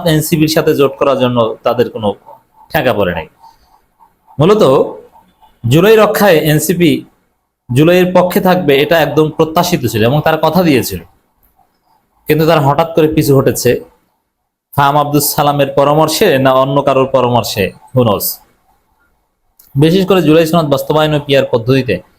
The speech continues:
সংসদ নির্বাচন সহ বিভিন্ন দাবিতে জামাত, এনসিপি, খেলাফত, ইসলামী আন্দোলন সহ আটটি দল যুগপৎ আন্দোলনের কথাও ছিল। ইসলামী আন্দোলন, খেলাফত মজলিস সহ চারটি দলের সং-, সাথে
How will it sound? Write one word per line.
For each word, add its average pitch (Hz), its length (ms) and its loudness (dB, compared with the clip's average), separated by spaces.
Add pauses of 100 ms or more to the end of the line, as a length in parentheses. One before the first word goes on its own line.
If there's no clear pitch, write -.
(340)
সংসদ 143 320 -2
নির্বাচন 135 460 -2
সহ 139 160 0
বিভিন্ন 120 340 0
দাবিতে 120 400 0
জামাত, 113 340 0
এনসিপি, 113 360 -4
খেলাফত, 113 400 -2
ইসলামী 117 340 -6
আন্দোলন 110 220 -4
সহ 113 180 -2 (500)
আটটি 135 280 -2
দল 131 220 2
যুগপৎ 120 360 2
আন্দোলনের 110 420 -2
কথাও 101 320 -2 (320)
ছিল। 95 260 -4 (1500)
ইসলামী 190 320 2
আন্দোলন, 196 380 2 (220)
খেলাফত 165 440 2
মজলিস 170 360 0
সহ 180 180 4
চারটি 156 400 0
দলের 156 240 4
সং-, 156 420 -4
সাথে 151 240 0